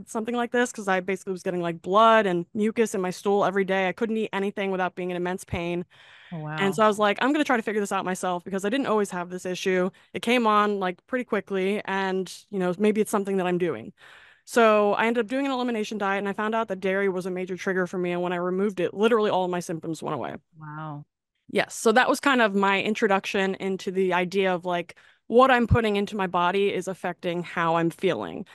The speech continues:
Speaker 1: It
Speaker 2: Mm.
Speaker 1: wasn't until a few years later, after I started my time at Princeton,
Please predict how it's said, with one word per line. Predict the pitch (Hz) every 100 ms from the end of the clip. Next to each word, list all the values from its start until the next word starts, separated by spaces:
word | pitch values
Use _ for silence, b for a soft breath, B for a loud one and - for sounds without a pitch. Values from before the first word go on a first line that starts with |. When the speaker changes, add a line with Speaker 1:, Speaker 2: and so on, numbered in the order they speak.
| B B B 160
Speaker 1:
It | -
Speaker 2:
Mm. |
Speaker 1:
wasn't | 196 254 277
until | 262 220 247 214
a |
few | 196 - 233
years | 220 196 196
later, | 226 269 226 202 202
after | 202 196 220 202
I | 185
started | - 220 208
my | 196
time | 190 208 185
at | -
Princeton, | - 233 226 - 196 185